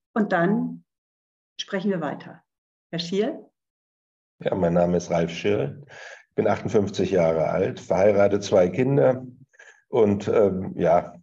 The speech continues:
Speaker 2: gerade wenn wir jetzt hier auch über das Thema Krebs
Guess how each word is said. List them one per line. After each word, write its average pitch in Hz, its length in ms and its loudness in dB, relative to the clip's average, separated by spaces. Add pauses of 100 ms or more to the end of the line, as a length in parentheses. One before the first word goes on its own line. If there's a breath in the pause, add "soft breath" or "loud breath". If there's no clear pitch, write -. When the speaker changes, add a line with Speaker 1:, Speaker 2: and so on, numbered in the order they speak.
(160)
Speaker 2:
gerade 104 420 0
wenn 104 180 4
wir 104 120 6
jetzt 101 220 2
hier 110 300 4
auch 98 200 2
über 104 180 0
das 95 220 0
Thema 92 300 0
Krebs 101 600 -4